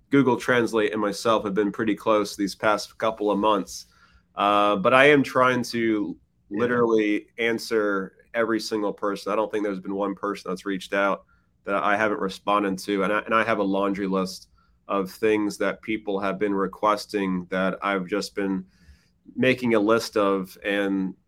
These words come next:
Speaker 1: seeing if there's any commonalities or if other people are requesting these things. And so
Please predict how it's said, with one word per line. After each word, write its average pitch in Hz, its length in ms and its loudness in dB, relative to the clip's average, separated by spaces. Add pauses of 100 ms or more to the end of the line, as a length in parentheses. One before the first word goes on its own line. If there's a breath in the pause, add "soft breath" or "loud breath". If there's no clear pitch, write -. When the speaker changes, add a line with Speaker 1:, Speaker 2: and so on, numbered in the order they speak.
Speaker 1:
seeing 127 400 0
if 113 180 0
there's 107 240 2
any 107 200 2
commonalities 104 920 0
or 98 120 -4
if 92 100 -8
other 101 220 -4
people 98 360 -6
are 95 100 0
requesting 95 600 -2
these 92 240 -4
things. 95 360 -2
And 92 160 -2
so 98 460 -2